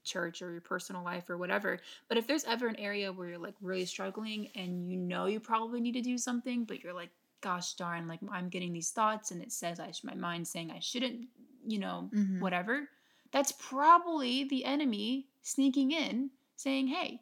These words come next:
Speaker 1: you're not really meant to do X, Y, Z. You should just go back to what you were doing. Don't try to be political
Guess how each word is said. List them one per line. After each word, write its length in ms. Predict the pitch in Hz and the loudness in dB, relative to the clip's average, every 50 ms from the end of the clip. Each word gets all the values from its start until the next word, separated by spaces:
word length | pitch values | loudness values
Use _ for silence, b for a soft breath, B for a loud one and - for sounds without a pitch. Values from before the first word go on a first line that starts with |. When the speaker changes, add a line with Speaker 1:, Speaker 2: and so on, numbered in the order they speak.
| _ _ _ _ _ _ _ _ | _ _ _ _ _ _ _ _
Speaker 1:
you're 140 | - 240 277 | 0 0 2
not 240 | 311 330 339 330 339 | 2 2 0 -2 -2
really 260 | 311 302 294 285 262 | -4 -2 0 2 2
meant 420 | 240 220 208 202 220 226 214 220 - | 2 4 2 0 0 -2 -6 -8 -10
to 100 | - 190 | -10 -8
do 240 | 180 208 185 175 | -6 -6 -4 -4
X, 260 | 180 170 170 - - - | -4 -6 -6 -8 -8 -8
Y, 180 | 180 175 180 180 | -8 -8 -8 -8
Z. 160 | 180 - - | -10 -10 -8
You 280 | 180 185 196 240 269 | -6 -2 0 0 2
should 200 | 277 - - 294 | 2 0 0 -2
just 240 | 285 320 302 254 - - | -2 -2 -2 -2 -2 -2
go 120 | 220 202 | -2 0
back 280 | 190 196 190 180 175 - | 2 2 2 2 2 -2
to 100 | - - | -6 -8
what 160 | 185 190 185 196 | -6 -6 -6 -4
you 160 | 196 220 233 | -6 -4 -2
were 180 | 269 311 320 | 0 0 0
doing. 400 | 285 254 - - 180 - 202 214 - b b b b b b b | 0 0 -4 -6 -6 -8 -10 -14 -16 b b b b b b b
Don't 300 | - 226 208 262 370 381 | -2 0 2 2 0 -2
try 180 | - - 311 277 | -2 0 2 2
to 100 | 226 202 185 | 2 0 -2
be 260 | 175 - 190 180 180 | -2 -2 -2 -2 -4
political 760 | 180 - - 214 185 165 - 180 - - 180 196 240 285 - | -4 -6 -6 -6 -6 -6 -6 -8 -8 -8 -6 -4 -6 -6 -8